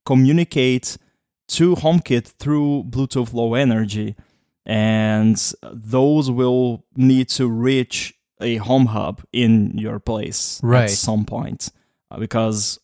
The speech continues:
Speaker 1: you can't do HomeKit direct, like, through B L E. It has to go through a home hub.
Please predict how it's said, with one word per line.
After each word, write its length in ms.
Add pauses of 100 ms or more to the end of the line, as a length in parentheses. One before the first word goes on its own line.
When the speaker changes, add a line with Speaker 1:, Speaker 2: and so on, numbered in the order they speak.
(280)
Speaker 1:
you 240
can't 320
do 160
HomeKit 800
direct, 840
like, 260
through 300
B 200
L 180
E. 240
It 120
has 260
to 80
go 240
through 340
a 80
home 240
hub. 320